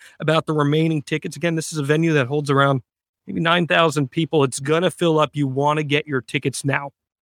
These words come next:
That is Ric Flairs Last Match dot com. And if you want some more information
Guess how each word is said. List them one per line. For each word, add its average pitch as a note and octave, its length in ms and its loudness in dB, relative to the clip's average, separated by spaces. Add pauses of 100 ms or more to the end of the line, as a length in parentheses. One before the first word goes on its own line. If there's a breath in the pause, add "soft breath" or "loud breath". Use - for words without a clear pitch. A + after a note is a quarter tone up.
(120)
That C#3 160 2
is C3 140 0
Ric E3 320 -2
Flairs G3 500 0
Last E3 540 -2
Match D#3 360 -2
dot C#3+ 280 0
com. E3 280 2
And D#3 80 2
if C#3 120 -4
you D#3+ 40 0
want D#3+ 260 0
some D#3 120 -6
more F3 220 2
information F3 560 0